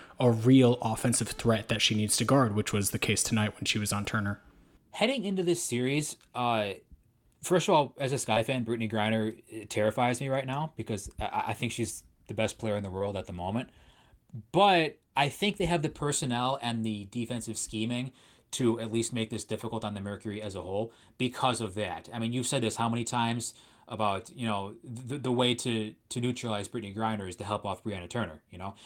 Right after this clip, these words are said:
Speaker 2: And to her credit, Brianna Turner did get a few open shots at the rim, uh, but
Speaker 1: Not,
Speaker 2: at the
Speaker 1: not
Speaker 2: expe-
Speaker 1: enough, though.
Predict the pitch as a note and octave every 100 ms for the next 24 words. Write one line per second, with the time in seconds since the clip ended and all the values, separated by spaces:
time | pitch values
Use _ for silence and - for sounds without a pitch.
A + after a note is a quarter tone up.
0 | - G#3 F#3 C#3+ - G#3+ C4+ - F#3 G3
1 | D3+ E3+ F#3 F3+ F3+ C#3 D#3 F3 F3 E3+
2 | D#3+ C#3+ D#3 E3 D#3 D3+ E3 G3+ B2+ A2+
3 | C#3 _ _ _ A#2 A#2 A2+ A2 _ -
4 | G#3 G#3 A3+ G#3+ _ _ _ _ _ _
5 | - D3+ E3 E3+ F3+ D#3+ C#3 A#2+ A2 G#2
6 | G#2